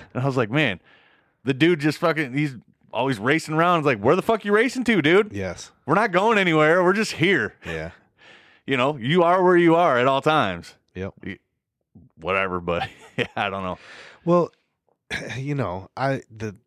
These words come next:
Speaker 2: one of the things that I really, really enjoy, um, is that he has a really interesting way of basically saying, you know, we're all kind of pieces of shit.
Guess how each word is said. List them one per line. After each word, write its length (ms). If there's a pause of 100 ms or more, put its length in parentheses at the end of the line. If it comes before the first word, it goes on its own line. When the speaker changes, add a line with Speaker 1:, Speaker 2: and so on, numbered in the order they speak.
Speaker 2:
one 220
of 80
the 100
things 300
that 100
I 80
really, 540
really 580
enjoy, 640 (680)
um, 420 (320)
is 200
that 240 (440)
he 200
has 220
a 80
really 380
interesting 500
way 320 (640)
of 200
basically 500
saying, 480 (420)
you 160
know, 80
we're 260
all 120
kind 260
of 60
pieces 320
of 100
shit. 320